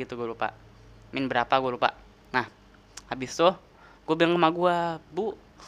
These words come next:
Ubin juga mau gin-, eh, kacamata juga," gitu. "Kan mata kamu nggak, nggak kenapa-napa." Nah, mulai dari situlah gua pura-pura,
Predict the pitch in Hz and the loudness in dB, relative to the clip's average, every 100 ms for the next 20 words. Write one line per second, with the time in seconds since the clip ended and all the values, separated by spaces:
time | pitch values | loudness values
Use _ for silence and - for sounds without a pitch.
0 | - 160 202 208 160 151 151 175 175 160 | -14 -12 -10 -8 -6 -4 -2 -4 -4 -6
1 | 156 156 156 147 - - 160 156 151 151 | -4 0 2 2 0 -6 -4 -2 -2 -2
2 | 151 165 151 135 131 120 - - - - | 0 2 2 0 -6 -12 -12 -20 -20 -20
3 | - - 247 233 - - 214 247 220 - | -4 0 0 -2 -6 -2 -2 -2 -6 -4
4 | 175 175 165 175 185 - 123 135 127 120 | 0 2 4 4 4 6 6 6 -8 -8
5 | 123 143 160 151 147 160 160 170 165 151 | 0 0 0 -2 -4 -4 0 6 6 4
6 | - - - 160 185 - 165 170 156 180 | -2 -20 -8 -4 -4 0 0 2 2 6